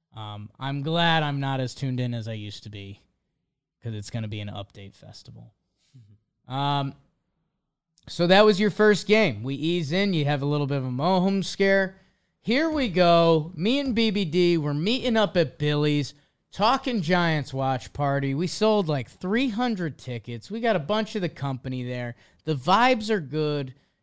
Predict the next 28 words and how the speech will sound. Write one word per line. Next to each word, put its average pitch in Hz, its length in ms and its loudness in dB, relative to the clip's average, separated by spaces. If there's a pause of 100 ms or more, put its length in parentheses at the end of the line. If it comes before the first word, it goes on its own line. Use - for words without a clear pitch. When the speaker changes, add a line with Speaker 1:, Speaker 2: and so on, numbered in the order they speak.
(120)
Speaker 1:
You 139 100 -6
got 196 320 2
some 214 180 0
space, 180 600 0
but 147 140 -6
you 131 120 -4
got 165 320 0
some 170 180 -4
energy. 160 520 -2
Football 190 580 -2
energy 170 420 -2
is 135 180 -4
different. 165 540 -4
I 120 100 -10
very 151 240 -6
much 151 220 -4
appreciate 151 640 -4
that 156 220 0
after 131 240 -4
the 123 100 -8
last 127 320 -6
two 135 140 -10
Talking 120 380 -10
Giants 135 420 -6
parties. 147 500 -4 (540)
Um, 110 400 -12 (260)
you 139 120 -10
know, 95 140 -12